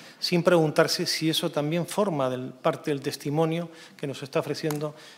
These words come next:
ese edificio. O, por ejemplo, un suelo, un suelo de red, que es un valor social, simbólico, constructivo, que forma parte del espacio.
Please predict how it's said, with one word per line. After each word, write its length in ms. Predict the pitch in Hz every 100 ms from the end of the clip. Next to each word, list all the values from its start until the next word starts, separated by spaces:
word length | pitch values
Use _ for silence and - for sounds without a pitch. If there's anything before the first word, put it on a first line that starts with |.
| -
ese 220 | 151 -
edificio. 560 | 139 123 117 - - - - _ -
O, 240 | 196 202 - - -
por 140 | 147
ejemplo, 440 | 135 175 160 175 202 - - -
un 140 | 202
suelo, 420 | - 131 120 156 - - _ _
un 80 | 165
suelo 300 | 147 170 165
de 100 | 160
red, 240 | 160 175 175 - - - - - -
que 120 | 143
es 120 | 143
un 120 | 156 143
valor 200 | 139 147
social, 640 | - 160 143 135 131 135
simbólico, 680 | 139 175 151 135 131 127 143
constructivo, 840 | 156 143 165 151 151 127 123 139 - _ _ _ _ -
que 80 |
forma 320 | - 202 190 147
parte 280 | 151 -
del 120 | 127 123
espacio. 500 | - - 131 -